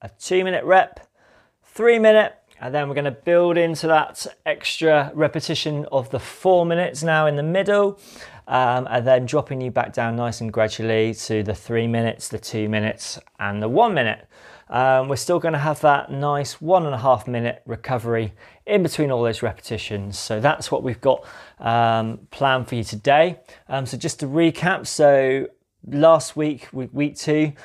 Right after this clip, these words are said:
um, we did one minute, two minute, three minute, three minute, two minute, one minute. Um, so, uh, like I said, we're just adding that fourth, uh, minute in the middle.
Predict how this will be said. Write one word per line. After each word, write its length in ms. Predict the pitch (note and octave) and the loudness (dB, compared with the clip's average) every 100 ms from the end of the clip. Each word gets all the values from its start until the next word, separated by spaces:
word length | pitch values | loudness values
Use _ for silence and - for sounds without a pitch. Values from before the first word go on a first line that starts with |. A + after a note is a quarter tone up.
| - - | -20 -8
um, 220 | B2 B2 | -4 -2
we 80 | B2 | -2
did 160 | B2 | -4
one 240 | B2 C3 C3+ | 0 2 2
minute, 220 | B2+ - | -2 -4
two 200 | - B2 | -4 -4
minute, 220 | A#2+ A#2 | -2 -6
three 240 | - B2 A#2+ | -6 -4 -2
minute, 380 | A#2 A#2 - | -2 -4 -6
three 340 | - - G3 F3 | -8 2 4 4
minute, 220 | C3 B2 | 0 -4
two 180 | - A#2+ | -6 -6
minute, 240 | A2 G#2+ | -4 -6
one 240 | - G#2 G#2+ | -4 -4 -2
minute. 300 | A2 D3 D#3+ - - - - _ | 0 0 -2 -8 -20 -20 -20 _
Um, 260 | A#2+ A2 A#2 | -8 -6 -6
so, 260 | A2+ A2+ | -4 -2
uh, 140 | A2+ A2 - | 0 -2 -4
like 160 | A2+ | -6
I 40 | A2+ | -6
said, 240 | - A2 | -4 -4
we're 100 | A2 | -4
just 200 | A2+ A2 - | -6 -8 -8
adding 160 | G#2+ A2+ | -6 -6
that 160 | A2 | -8
fourth, 420 | - C#3 B2 - - _ | -6 -4 -4 -6 -20 _
uh, 320 | A2+ G#2+ G#2+ G#2 | -6 -4 -4 -4
minute 320 | A#2 A2+ A2+ | -4 -2 -4
in 100 | A2+ | -6
the 80 | G#2+ | -4
middle. 460 | G#2+ C3 D3 F#3 | -2 0 2 2